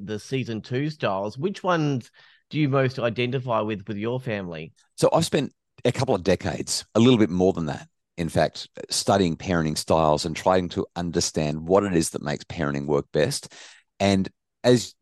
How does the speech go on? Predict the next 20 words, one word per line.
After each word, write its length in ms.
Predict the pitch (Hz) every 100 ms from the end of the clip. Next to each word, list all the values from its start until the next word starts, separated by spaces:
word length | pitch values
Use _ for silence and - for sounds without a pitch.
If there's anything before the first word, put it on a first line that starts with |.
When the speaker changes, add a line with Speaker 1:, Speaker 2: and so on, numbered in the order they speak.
| 98
Speaker 2:
we 160 | 117
mentioned 480 | 92 110 143 - 90
earlier 200 | 101 90
in 100 | 80
this 120 | 78
conversation, 720 | - 76 76 80 78 - 82 _ _ _ -
there 240 | 95 95
are 140 | 90
a 60 | 90
whole 320 | 87 110 131
lot 140 | 127 101
of 80 |
things 280 | - 98 90
that 80 | -
we 100 | 82
can 200 | - 80
pull 260 | - 98 87
from 180 | 85 73
each 240 | 87 85 -
style 480 | - 80 78 76